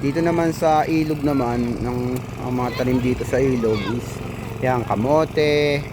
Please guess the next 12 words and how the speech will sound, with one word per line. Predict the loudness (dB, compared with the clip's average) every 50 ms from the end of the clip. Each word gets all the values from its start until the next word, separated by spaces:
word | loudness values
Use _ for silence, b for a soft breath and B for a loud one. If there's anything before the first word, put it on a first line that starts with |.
| -10 -10 -10 -10 -10 -10 -10 -10 -10 -10 -10 -10 -10 -10 -10 -10 -10 -8
Tinatalbusan | -4 -2 -2 0 0 0 0 0 0 0 0 2 2
nila, | 2 4 4 4 4 2
pang | 2 2 0 -2 -2 0 0
benta | 0 0 -2 -2 -4 -6
sa | -4 -4
mga, | -4 -4 -4 -4 -4 -4 -2 -2
ano, | -2 -4 -4 -6 -6 -8 -8 -10 -8 -8 -8 -8 -8 -8 -8 -8 -8 -8 -8 -8 -8 -8 -8 -8 -8 -8 -6
talbos | -4 -2 -2 -2 -2 -2
ng | -4 -4 -2 0
kamote, | 0 0 2 2 0 0 0 0 0 2 2 2 2 2 0 0 -2 -4 -6 -8 -10 -10 -10 -8 -8 -8 -8 -8 -8 -4 0 4
gabi, | 4 6 4 4 2 2 2 2 2 2 2 0 0 -2 -6 -8 -10 -10 -10 -10 -10 -10 -10 -10 -10 -10 -10 -10 -8 -8 -8 -2
saluyot. | 0 0 2 4 4 4 4 4 4 4 4 4 4 4 4